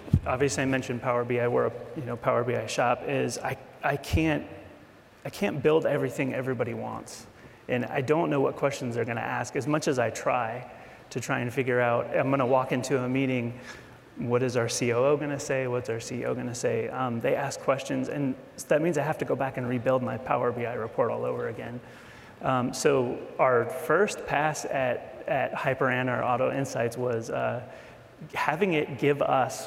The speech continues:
what the underlying causes were, uh, and have those time dimensions built into it. If anyone's ever done anything in Power B I, if you try to do time intelligence, you need to know dax or M,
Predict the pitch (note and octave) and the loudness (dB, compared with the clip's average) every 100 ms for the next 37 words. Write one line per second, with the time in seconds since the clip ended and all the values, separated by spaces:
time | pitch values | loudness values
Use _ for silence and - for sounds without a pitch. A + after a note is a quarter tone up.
0 | D3+ B2+ C3 - C#3+ - C#3+ C3+ B2 A#2 | -8 0 0 0 -2 -2 -2 2 2 2
1 | A2+ A#2 C#3 A2 C3 A#2+ C#3+ C#3+ D#3+ - | -2 -4 -4 -4 -4 -6 -2 0 0 -4
2 | - - - - - C#3 C3+ C3+ A#2+ C#3+ | -14 -16 -18 -16 -4 -2 0 0 0 0
3 | C#3 C#3+ B2+ - C3+ B2+ D3 E3+ F3 - | 2 2 2 -2 0 2 2 0 -4 -8
4 | D#3 D#3 D#3+ E3+ F#3 D3+ A#2+ B2+ B2 C3 | -2 0 2 0 -2 -4 2 2 2 -2
5 | B2 B2 A#2 B2 E3 F3+ F3+ D3+ D3+ D#3 | -2 0 -2 0 2 2 2 2 2 4
6 | D3 C#3+ C#3 C3 C3+ B2 B2+ C3+ B2+ B2+ | 4 4 2 0 -2 -2 2 2 4 4
7 | B2 A#2+ B2 B2+ D3 D#3+ - C#3 C#3 B2+ | 2 2 0 -2 -4 -2 0 2 2 0
8 | B2 - B2+ B2+ C3 C#3 C#3 C#3 D3+ - | -2 -2 -2 0 0 2 0 0 -4 -8
9 | - - - C#3 C#3+ C#3+ C#3+ B2+ A#2 A#2+ | -14 -16 -4 0 2 2 2 2 0 0
10 | B2 - A2+ - A#2 A2+ | -2 -2 -4 -4 -6 -6